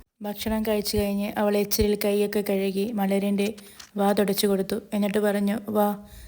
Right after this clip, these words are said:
കിടക്കാം" എന്ന് പറഞ്ഞ് അവളുടെ മടിയിൽ മലരിനെ കിടത്തി. അങ്ങനെ വൈകുന്നേരം ആയപ്പോഴേക്കും ഡ്രസ്സും കൊണ്ട് മഹേഷ് വന്നു.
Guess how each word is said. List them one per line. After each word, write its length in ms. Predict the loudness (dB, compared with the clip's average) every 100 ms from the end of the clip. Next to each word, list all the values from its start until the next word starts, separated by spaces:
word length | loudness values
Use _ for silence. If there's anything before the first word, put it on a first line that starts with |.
| -6 -2
കിടക്കാം" 380 | -2 0 0
എന്ന് 120 | 2 2
പറഞ്ഞ് 280 | 2 4
അവളുടെ 240 | 2 4 2
മടിയിൽ 500 | 2 2 2 2 0
മലരിനെ 380 | 2 2 2 0
കിടത്തി. 360 | 0 -2 -6 -10 -20 _ _ _ -6
അങ്ങനെ 360 | -4 -2 -4 -2
വൈകുന്നേരം 580 | -2 0 0 0 0
ആയപ്പോഴേക്കും 840 | 0 -2 0 2 2 0 -2 -2 -6 -8
ഡ്രസ്സും 420 | 0 2 4 4 6
കൊണ്ട് 360 | 4 4 4
മഹേഷ് 480 | 4 2 4 4 4
വന്നു. 340 | 4 2 -2